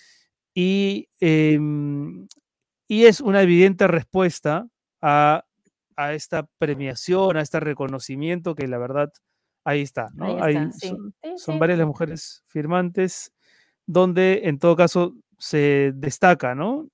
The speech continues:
Speaker 1: Eh,
Speaker 2: Y no, sí, no se puede decir que sea un comunicado de derecha ni de izquierda, son mujeres que coinciden en exigir,
Speaker 1: Totalmente.
Speaker 2: demandar el respeto y la, y la igualdad de género, ¿no? Sí.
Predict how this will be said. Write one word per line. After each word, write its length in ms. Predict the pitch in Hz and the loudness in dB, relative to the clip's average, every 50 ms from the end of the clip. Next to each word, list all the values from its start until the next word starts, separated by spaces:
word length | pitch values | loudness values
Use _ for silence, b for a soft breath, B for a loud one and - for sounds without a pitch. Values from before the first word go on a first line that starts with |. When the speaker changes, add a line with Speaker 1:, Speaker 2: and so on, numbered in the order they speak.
| _ | _
Speaker 1:
Eh, 360 | 180 156 143 143 143 139 143 - | 0 2 4 4 4 2 2 2
Speaker 2:
Y 120 | 262 262 | 0 0
no, 180 | 240 220 208 180 | 0 0 0 -2
sí, 360 | - - - - 214 185 180 | -6 -10 -10 -6 -4 -4 -4
no 120 | 190 202 | -4 -6
se 100 | 190 202 | -8 -8
puede 140 | 190 208 208 190 | -6 -6 -6 -6
decir 120 | 220 214 | -6 -6
que 80 | 220 196 | -6 -4
sea 140 | 208 226 | -4 -4
un 60 | 214 220 | -4 -4
comunicado 440 | 220 190 185 175 - 202 208 202 | -4 -6 -6 -4 -2 0 0 2
de 80 | 196 196 | 2 0
derecha 480 | 190 185 185 202 220 214 220 269 240 220 | 0 -2 -2 -4 -6 -8 -6 -6 -6 -6
ni 100 | 196 180 | -6 -8
de 60 | 165 | -12
izquierda, 440 | 160 - - 254 - 180 170 165 160 | -12 -8 -6 -6 -4 -4 -4 -6 -6
son 200 | - 196 190 202 | -8 -10 -12 -12
mujeres 260 | 196 208 208 196 202 | -12 -10 -10 -10 -10
que 120 | - 185 | -12 -12
coinciden 600 | - 185 175 175 175 - 233 208 196 208 214 214 | -12 -12 -12 -12 -12 -12 -8 -6 -6 -6 -6 -8
en 180 | 202 202 208 196 | -8 -10 -10 -10
exigir, 200 | 170 156 - 147 | -10 -8 -6 -6
Speaker 1:
Totalmente. 420 | 135 - 147 143 143 139 135 - 180 | -4 -2 -2 -2 -2 -2 -4 -4 -6
Speaker 2:
demandar 460 | - 160 165 165 170 175 285 - b b b b b b | -8 -10 -10 -10 -10 -10 -10 -14 b b b b b b
el 160 | - 185 180 | -10 -10 -10
respeto 600 | 180 170 165 - _ 240 226 214 214 - 254 269 262 | -8 -10 -12 -12 _ -6 -6 -6 -6 -6 -6 -6 -4
y 140 | 208 175 160 | -6 -6 -8
la, 140 | 151 156 - | -8 -10 -10
y 100 | 156 156 | -10 -10
la 60 | 160 | -10
igualdad 360 | 156 160 156 151 151 165 160 | -8 -8 -8 -8 -6 -6 -6
de 100 | 156 151 | -8 -8
género, 400 | - - 147 147 151 147 147 147 | -10 -14 -16 -16 -16 -18 -18 -16
¿no? 260 | 165 208 254 277 _ _ | -16 -16 -16 -18 _ _
Sí. 260 | - - - - | -20 -20 -20 -20